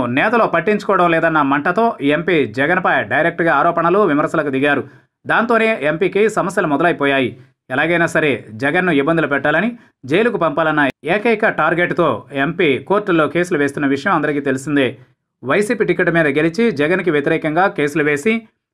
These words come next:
ప్రతిరోజు బురద జల్లేస్తుండడంతో అందరికీ టార్గెట్ అయ్యారు. సరే, ఈ విషయాన్ని పక్కన పెట్టేస్తే తాజాగా ముగిసిన ప్లీనరీ అట్టర్ ఫ్లాప్ అయినట్లు ఎంపీ చెప్పారు. ఎక్కడో ఢిల్లీలో కూర్చుని ప్లీనరీ ఫ్లాప్ అయ్యిందని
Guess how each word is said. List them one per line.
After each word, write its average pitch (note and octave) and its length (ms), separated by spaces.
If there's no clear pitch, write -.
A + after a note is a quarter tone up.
ప్రతిరోజు G3+ 500
బురద D3+ 320
జల్లేస్తుండడంతో D#3 840
అందరికీ D#3+ 400
టార్గెట్ D#3 400
అయ్యారు. C#3+ 280
సరే, G#3+ 220
ఈ F#3 160
విషయాన్ని F#3+ 460
పక్కన F3 280
పెట్టేస్తే E3 480
తాజాగా E3 520
ముగిసిన D#3+ 380
ప్లీనరీ F3 480
అట్టర్ F3+ 280
ఫ్లాప్ F#3+ 320
అయినట్లు D#3+ 480
ఎంపీ C#3+ 200
చెప్పారు. C3+ 600
ఎక్కడో E3 420
ఢిల్లీలో F#3+ 400
కూర్చుని G3 540
ప్లీనరీ F3 500
ఫ్లాప్ D#3 400
అయ్యిందని E3 540